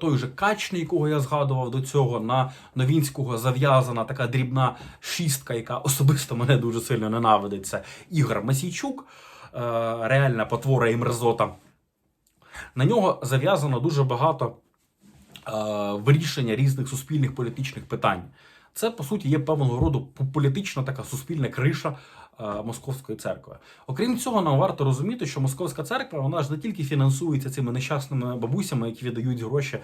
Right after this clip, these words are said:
на пожертви на московські хвара-, храми, е, на заправку паші Мерседесу. Е, фактично, е, це і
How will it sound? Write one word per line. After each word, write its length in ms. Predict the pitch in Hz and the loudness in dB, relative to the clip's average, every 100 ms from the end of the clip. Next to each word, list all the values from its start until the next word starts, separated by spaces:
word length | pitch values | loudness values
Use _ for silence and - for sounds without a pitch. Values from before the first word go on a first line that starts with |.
| - - - | -12 -16 -10
на 60 | |
пожертви 480 | 110 110 135 131 117 | -6 2 4 2 0
на 60 | 110 | -4
московські 440 | 110 - 131 - | -4 -6 -10 -10
хвара-, 480 | - 135 139 131 - - - | -4 0 2 0 -6 -20 -20
храми, 460 | - 151 156 131 131 - - | 0 4 4 2 0 -10 -14
е, 40 | 113 107 104 104 104 104 104 101 | -6 -4 -2 -4 -8 -10 -10 -8
на 260 | 117 113 110 | -4 -2 0
заправку 500 | 135 131 143 135 110 | 0 2 0 -2 -4
паші 300 | 127 117 123 | -4 -2 -4
Мерседесу. 680 | 117 - 127 104 98 95 - - - - - - - - | -4 -2 0 0 -2 -10 -12 -20 -20 -20 -20 -20 -20 -16
Е, 100 | - - - _ _ _ _ _ _ | -14 -14 -18 _ _ _ _ _ _
фактично, 640 | - 147 247 240 202 196 | -6 -4 -2 -2 2 4
е, 300 | 180 151 143 139 | 2 2 -2 -2
це 300 | - 202 208 180 | 0 2 2 0
і 300 | 190 190 196 | -6 -2 -2